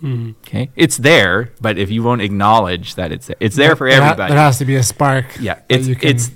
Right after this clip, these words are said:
Speaker 3: you can
Speaker 2: like,
Speaker 3: light that fire.
Speaker 2: yeah, Bhagavad Gita says that there is a small piece of God or Krishna to the right side of the physical heart inside of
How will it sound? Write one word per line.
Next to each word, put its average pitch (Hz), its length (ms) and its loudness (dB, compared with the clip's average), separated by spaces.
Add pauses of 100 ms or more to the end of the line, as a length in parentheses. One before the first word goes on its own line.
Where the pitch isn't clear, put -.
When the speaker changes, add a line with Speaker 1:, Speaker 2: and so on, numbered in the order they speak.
(100)
Speaker 3:
you 139 140 -4
can 127 60 -4
Speaker 2:
like, 117 100 0
Speaker 3:
light 131 160 -2
that 123 180 -2
fire. 120 380 -8
Speaker 2:
yeah, 98 200 -8
Bhagavad 143 420 0
Gita 143 260 0
says 123 300 2
that 101 280 0
there 101 200 -2
is 92 120 -4
a 92 60 -6
small 113 380 0
piece 107 240 -8
of 90 100 -8
God 92 340 2
or 85 80 -4
Krishna 101 480 -6
to - 160 -18
the 87 140 -8
right 101 260 -2
side 95 200 -4
of 90 80 -4
the - 40 -18
physical 98 360 -10
heart 92 360 -8
inside 101 520 -10
of 85 120 -16